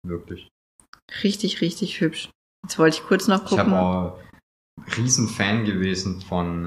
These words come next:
Speaker 1: äh, Relic Hunter.
Speaker 2: Oh mein Gott, aber, äh, der macht eigentlich gar nicht so wenig, der
Speaker 1: Nee,
Speaker 2: Mike Myers.
Speaker 1: der ist ja auch als, äh, Synchronsprecher,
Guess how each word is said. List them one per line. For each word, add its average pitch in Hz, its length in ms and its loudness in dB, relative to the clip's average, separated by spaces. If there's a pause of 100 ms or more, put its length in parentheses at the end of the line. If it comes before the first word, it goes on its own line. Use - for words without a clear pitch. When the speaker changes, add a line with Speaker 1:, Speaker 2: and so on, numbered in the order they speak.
Speaker 1:
äh, 80 120 -12
Relic 85 840 0
Hunter. 85 500 -4 (1040)
Speaker 2:
Oh 165 60 2
mein 180 220 8
Gott, 208 240 6
aber, 165 400 6
äh, 160 500 4 (560)
der 165 100 6
macht 165 240 4
eigentlich 170 320 4
gar 165 140 8
nicht 170 160 2
so 160 180 4
wenig, 208 400 6
der 165 240 6
Speaker 1:
Nee, - 80 2
Speaker 2:
Mike 160 320 8
Myers. 165 600 4
Speaker 1:
der 104 100 6
ist 107 100 4
ja 127 60 6
auch 123 180 4
als, 101 640 0
äh, 87 300 0
Synchronsprecher, 104 1160 0